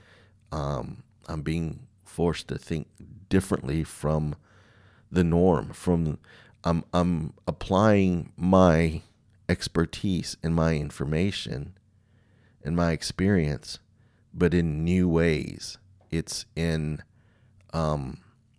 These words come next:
in a way where I have to think outside of the normal rules that I was used to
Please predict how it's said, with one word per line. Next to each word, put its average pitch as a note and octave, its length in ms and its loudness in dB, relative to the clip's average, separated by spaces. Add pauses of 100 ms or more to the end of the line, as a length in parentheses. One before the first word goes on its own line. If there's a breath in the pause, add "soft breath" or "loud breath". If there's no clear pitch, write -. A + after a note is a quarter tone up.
(280)
in F#2 120 4
a F2 60 4
way F#2+ 180 6
where F2 180 6
I E2+ 120 4
have F2+ 160 -4
to E2+ 80 -8
think - 280 -6
outside E2+ 380 0
of D2+ 140 -2
the D#2 60 -2
normal E2 440 2
rules E2 320 4
that C#2+ 160 -2
I D#2 80 2
was C#2+ 240 -6
used F#2+ 360 -2
to G1+ 260 -10